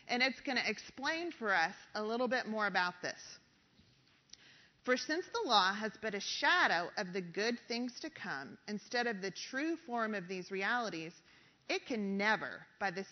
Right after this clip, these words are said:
same sacrifices that are continually offered every year, make perfect those who draw near." So verse one is referring to some of those, you need to do these things, that were important and a part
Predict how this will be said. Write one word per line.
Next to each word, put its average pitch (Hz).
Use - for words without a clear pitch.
same 247
sacrifices 175
that 175
are 170
continually 240
offered 185
every 214
year, 139
make 233
perfect 196
those 190
who -
draw 185
near." 175
So 247
verse 240
one 311
is 240
referring 254
to 285
some 254
of 240
those, 196
you 233
need 277
to 240
do 226
these 175
things, 180
that 240
were 233
important 247
and 220
a 220
part 254